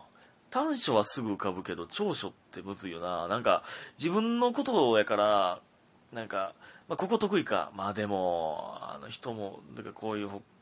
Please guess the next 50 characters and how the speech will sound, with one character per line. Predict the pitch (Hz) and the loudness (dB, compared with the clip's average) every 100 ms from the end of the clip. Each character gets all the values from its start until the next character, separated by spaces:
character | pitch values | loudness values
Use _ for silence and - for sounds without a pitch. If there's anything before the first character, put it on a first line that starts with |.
| _ | _
こ | - - | -20 -18
こ | 110 | -14
得 | 107 135 | -12 -10
意 | 113 | -8
な | |
人 | 92 - | -8 -10
だ | 87 | -10
っ | |
て | - - | -14 -20
い | |
っ | - | -12
ぱ | |
い | 98 | -10
お | |
る | 131 | -8
か、 | - - - - | -8 -8 -8 -12
み | |
た | 101 80 | -12 -10
い | |
な、 | 87 - - - - - - - | -12 -14 -16 -16 -16 -18 -20 -18
思 | 101 101 | -10 -10
っ | |
て | - _ 104 | -10 _ -2
も | 101 | -2
う | |
た | 95 | -4
り | 80 | -10
と | - | -12
か | 110 | -8
ね。 | 165 - - - - - | -8 -8 -20 -20 -20 2
だ | 135 | 4
か | 170 | 4
ら | 196 | 6
例 | 196 | 8
え | |
ば、 | 175 160 95 | 10 10 8
そ | - | 4
の、 | 110 101 98 - - - - _ _ _ | 0 2 2 -4 -20 -20 -20 _ _ _
え | 113 113 107 98 95 90 90 92 | 2 4 6 4 4 2 0 -2
ー、 | |
自 | 92 | -4
分 | 101 | -4
の | 104 | -4
長 | 123 113 | 0 0
所 | 117 | 4
は、 | 160 - - _ _ _ - | 4 2 -6 _ _ _ -6
優 | 143 | -2
し | 208 - 123 95 76 | 0 2 0 -2 -6
い | - _ _ - | -14 _ _ -6
だ。 | 90 | -6